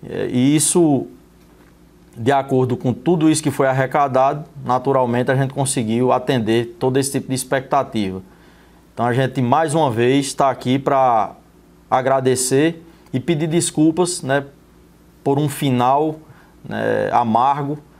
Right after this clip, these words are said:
e que eu tenho absoluta certeza que em dois mil e vinte e três, né, haveremos de retornar à Série C, com toda a certeza do mundo, né, por todo o trabalho que faremos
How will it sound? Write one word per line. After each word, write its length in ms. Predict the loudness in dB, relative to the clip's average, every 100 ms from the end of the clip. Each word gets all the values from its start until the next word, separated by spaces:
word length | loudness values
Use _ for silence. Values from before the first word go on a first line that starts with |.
| -20 -20 _ _ -20 -20
e 80 | -8
que 140 | 0
eu 120 | 0
tenho 260 | 0 0 2
absoluta 540 | 0 0 2 2 0
certeza 580 | 0 0 0 0 2 0
que 140 | -4
em 120 | -4 2
dois 200 | 2 2
mil 120 | 0
e 40 |
vinte 200 | 0 -2
e 60 | -4
três, 600 | 0 2 2 0 -6 -14 -20 -20 -8
né, 420 | -2 0 0 0
haveremos 600 | 0 2 2 2 2 0
de 340 | 0 2 2 0
retornar 880 | -2 0 0 0 2 2 2 -2 -10 -20 -20 -6
à 100 | -4
Série 320 | 0 0 0
C, 480 | -2 0 2 0 -4 -18 -10
com 120 | -8
toda 300 | -2 0 0
a 20 |
certeza 480 | 0 -2 0 0 0
do 100 | -2
mundo, 380 | -2 -2 -4 -8 -18 -20 -20 -20 _
né, 100 | -14
por 200 | -10 -10
todo 220 | -2 0 0
o 40 |
trabalho 480 | 0 0 2 2 2
que 120 | -4
faremos 800 | -2 0 2 2 0 -2 -8